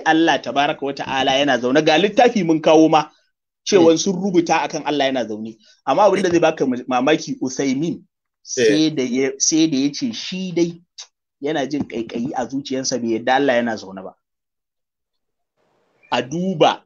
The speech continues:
Speaker 1: majmu-, majmu'u fatawa wa rasail fadilati Sheikh Muhammad bin Salih Al-Uthaymin, mujalladi na ɗaya,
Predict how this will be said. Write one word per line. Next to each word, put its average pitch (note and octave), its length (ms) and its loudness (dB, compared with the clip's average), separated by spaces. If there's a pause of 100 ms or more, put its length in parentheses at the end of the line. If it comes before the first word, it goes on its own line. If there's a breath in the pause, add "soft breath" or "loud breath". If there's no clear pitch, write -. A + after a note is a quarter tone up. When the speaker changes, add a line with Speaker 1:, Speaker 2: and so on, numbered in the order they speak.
(440)
Speaker 1:
majmu-, C#3+ 800 2
majmu'u C#3+ 680 0
fatawa D3+ 640 2
wa C3+ 120 4
rasail C3+ 500 -2
fadilati C#3 580 -4
Sheikh C3+ 400 -6
Muhammad B2+ 560 -6
bin C3+ 200 -2
Salih C3 360 -4
Al-Uthaymin, B2 580 -8
mujalladi B2+ 640 0
na C3 120 -2
ɗaya, C3+ 320 0